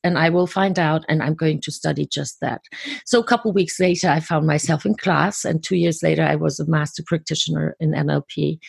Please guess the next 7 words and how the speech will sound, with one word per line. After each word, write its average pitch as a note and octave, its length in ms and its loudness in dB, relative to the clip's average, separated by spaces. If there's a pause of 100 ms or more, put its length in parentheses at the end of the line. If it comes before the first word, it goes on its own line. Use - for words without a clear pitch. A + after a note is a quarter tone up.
(440)
which F#3 160 2
I F#3 80 4
very F3+ 220 4
much E3 260 0
enjoyed. D#3 640 2 (180)
And F#3 360 0 (200)
I F3 220 2